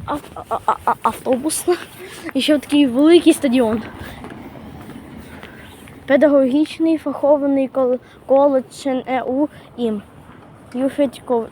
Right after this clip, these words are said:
Ю Федьковича запрошує на навчання учнів дев'яти, одинадцятих класів за спеціальностями. Таке щось тут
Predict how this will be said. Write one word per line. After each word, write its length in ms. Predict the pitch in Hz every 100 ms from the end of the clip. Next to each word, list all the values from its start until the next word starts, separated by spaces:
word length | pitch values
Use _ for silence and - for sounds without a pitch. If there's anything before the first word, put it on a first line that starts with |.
| -
Ю 360 | 226 254 294 285 - - - - _ -
Федьковича 600 | 220 - 220 214 - 220
запрошує 640 | 220 233 262 269 285 277 - - -
на 100 | 247
навчання 760 | 247 226 - 262 262 277 277 277
учнів 520 | 262 269 - 269 - - - -
дев'яти, 460 | 247 262 254 247 302
одинадцятих 720 | 254 254 269 - - 269 -
класів 500 | 254 240 - 294 - - - - - - - - - - 240
за 380 | 247 233 277 294 -
спеціальностями. 1200 | - - 277 - 285 269 277 277 262 - 254 247 247 - - - - - - - - - - _ - - - - -
Таке 240 | 233 262
щось 180 | 247 254
тут 220 | - 233